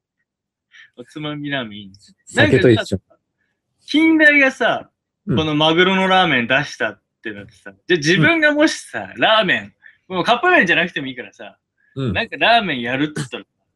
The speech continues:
Speaker 1: どんなんがいいかな？自分が代表するラーメンってさ、どんなんがいいかな？
Speaker 2: あ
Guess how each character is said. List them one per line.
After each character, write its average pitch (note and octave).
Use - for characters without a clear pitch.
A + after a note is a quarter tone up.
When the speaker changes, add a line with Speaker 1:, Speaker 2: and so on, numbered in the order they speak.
Speaker 1:
ど G3+
ん A#3
な F3
ん B2
が A2+
い G#2
い G2
か -
な？ -
自 C3
分 G3
が G3
代 F3
表 E3+
す -
る D3+
ラ D3
ー -
メ A2+
ン G#2
っ -
て -
さ、 -
ど A#2+
ん E3
な F#3
ん F3
が A#2+
い G#2+
い G2+
か -
な？ -
Speaker 2:
あ F2+